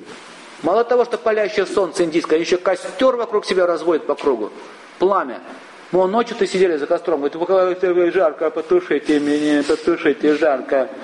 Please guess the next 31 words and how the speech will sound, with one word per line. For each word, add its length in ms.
Ныть 240
начали. 400
Вот 120
запомните, 440
кто 220
ноет, 340
у 60
того 180
нет 160
аскез. 400
Поэтому 560
даже 300
в 140
бойцов 480
в 40
древние 280
времена, 420
мужчины, 340
которые 280
приходили 380
в 100
армию, 300
знаете, 280
чего 200
их 100
учили? 400
Слушайте, 460
махать 420
саблями 520
дурак 440
может. 400